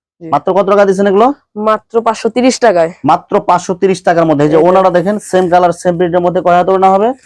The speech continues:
Speaker 1: পাঁচ হাত নামাজি ওড়না এগুলো।
Speaker 2: আচ্ছা, মাত্র?
Speaker 1: মাত্র পাঁচশো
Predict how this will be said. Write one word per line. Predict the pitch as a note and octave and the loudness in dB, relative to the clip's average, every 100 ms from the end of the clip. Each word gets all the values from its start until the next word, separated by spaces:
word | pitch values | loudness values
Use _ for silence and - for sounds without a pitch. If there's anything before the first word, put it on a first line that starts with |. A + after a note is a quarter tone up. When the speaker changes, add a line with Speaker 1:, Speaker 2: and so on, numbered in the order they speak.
| - - | -8 -2
Speaker 1:
পাঁচ | A3 G#3 | -2 -2
হাত | C4 A#3+ | -4 -2
নামাজি | G#3+ G#3 F3+ | -2 -2 -2
ওড়না | F3 E3 | -6 -6
এগুলো। | E3 D#3+ E3+ | -6 -8 -8
Speaker 2:
আচ্ছা, | A2 - G2 E2 | -14 -4 -2 0
মাত্র? | A#2+ C3 - A3+ C4+ _ _ _ _ _ _ | 0 -2 0 0 0 _ _ _ _ _ _
Speaker 1:
মাত্র | G3+ G3 - G3+ | -10 -10 -14 -10
পাঁচশো | G3 - | -8 -8